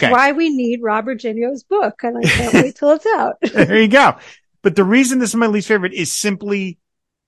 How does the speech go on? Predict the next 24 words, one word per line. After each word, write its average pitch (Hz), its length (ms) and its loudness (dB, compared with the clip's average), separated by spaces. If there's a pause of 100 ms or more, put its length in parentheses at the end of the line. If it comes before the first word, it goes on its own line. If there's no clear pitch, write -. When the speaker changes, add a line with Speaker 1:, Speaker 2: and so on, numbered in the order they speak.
(140)
Speaker 1:
um, 131 560 -2
the 139 80 -2
music. 135 480 -2 (480)
Uh, 127 280 0
Speaker 2:
Okay. 262 140 0
Speaker 1:
I, 147 320 0
I, 147 300 -2 (240)
I'm 143 300 -2
not 160 260 4
a 226 60 2
fan 247 400 2
of 202 160 -4
that 175 320 0
dun, 220 300 0
dun, 190 280 0
dun, 165 320 -6
dun, 151 200 -4
dun. - 140 -12
Like, 156 200 -4
that 185 220 2 (180)
Speaker 2:
Yep. 226 180 -6
Speaker 1:
sound 196 400 4
just 165 220 -6
isn't, 175 480 -4